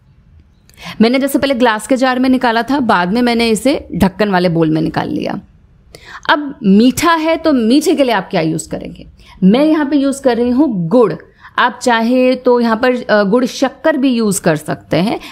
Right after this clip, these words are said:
मैंने यहाँ पे गुड़ डाला है ताकि इसमें एक जो मीठापन होता है ना गुड़ का, वो बड़ा ही, बहुत अच्छा लगता है मुझे, मैं इसलिए गुड़ डाला है। और साथ में मैं थोड़ी सी चीनी भी ऐड करूँगी। गुड़ और चीनी मैं दोनों यूज़ कर रही हूँ। आप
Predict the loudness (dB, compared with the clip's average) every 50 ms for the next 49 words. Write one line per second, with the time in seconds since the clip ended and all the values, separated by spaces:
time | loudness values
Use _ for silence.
0 | -2 0 0 2 2 0 0 -2 -2 -4 -2 -2 0 2 2 2 2 2 0 0
1 | 0 2 2 2 0 0 0 -2 -2 -4 -6 -10 -20 -20 -10 -4 -4 -4 -2 -2
2 | -4 -6 -2 0 0 0 0 0 -4 -2 0 2 2 2 2 2 0 0 -2 0
3 | 0 -2 -2 -2 -2 -4 -4 -2 -2 -2 0 0 0 0 0 0 0 0 2 2
4 | 2 2 0 -2 -2 -6 -8 -4 -2 0 0 0 0 -4 -6 -4 -2 -2 -2 -2
5 | -2 -6 -8 -12 -10 -10 -10 -12 -10 -10 -8 -6 -4 -4 -4 -4 -2 0 0 0
6 | 2 2 0 0 0 -2 -2 -2 -2 -4 -4 -4 -4 -6 -8 -12 _ -20 -20 -20
7 | -20 -12 -6 -2 -2 -2 -2 -2 -2 -2 0 0 0 0 0 0 0 0 0 0
8 | 0 0 -2 -4 -4 -6 -10 -4 0 2 2 4 4 2 2 2 0 0 -2 -6
9 | -8 -8 -6 -6 -6 -6 -6 -8 -10 -12 -14 _ _ _ _ _ _ _ -6 -2
10 | 0 2 2 2 2 0 0 -2 -2 -2 -4 -6 -2 0 2 2 2 2 0 -4
11 | -6 -10 -4 -2 -2 -2 0 2 2 2 4 4 2 2 2 0 0 0 0 -2
12 | -2 -2 -2 -2 -2 0 -2 -2 0 0 -2 -2 -6 -10 -10 _ -2 -2 -2 -4
13 | -10